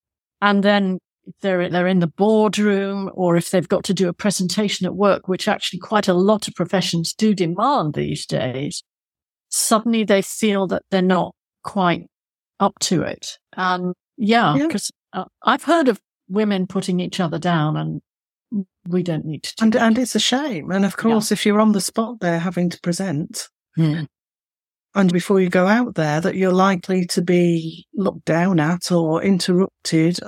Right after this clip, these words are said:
Speaker 2: or dismissed in some way, then that doesn't augur very well for your confidence, does it? Or the way that you're going to actually present.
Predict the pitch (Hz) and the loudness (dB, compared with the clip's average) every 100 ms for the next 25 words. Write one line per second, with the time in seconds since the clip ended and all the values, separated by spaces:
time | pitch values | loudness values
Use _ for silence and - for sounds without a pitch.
0 | 170 _ 160 165 170 175 185 - 190 214 | -12 _ -8 -6 -6 -2 0 0 0 0
1 | 156 - - - - _ _ _ _ - | 0 -4 -8 -10 -16 _ _ _ _ 0
2 | 185 175 - 175 165 156 156 185 190 208 | 2 2 2 2 2 0 0 0 0 0
3 | 208 - - 190 - - _ _ _ _ | 0 -4 -4 -6 -8 -18 _ _ _ _
4 | _ _ _ _ _ _ 190 185 175 175 | _ _ _ _ _ _ 0 2 2 2
5 | 180 170 170 180 - 165 165 165 165 170 | 4 4 4 2 2 2 2 0 -2 -4
6 | 170 _ _ _ _ _ 202 220 - 147 | -16 _ _ _ _ _ -2 0 0 0
7 | 131 170 - 220 214 - - 180 180 180 | 0 0 -2 -2 -2 -4 -6 -4 -2 0
8 | 170 180 175 160 170 170 170 165 180 - | 2 4 4 2 0 2 2 2 0 -6
9 | - 170 170 170 185 165 - - | -2 -2 0 0 0 -2 -4 -10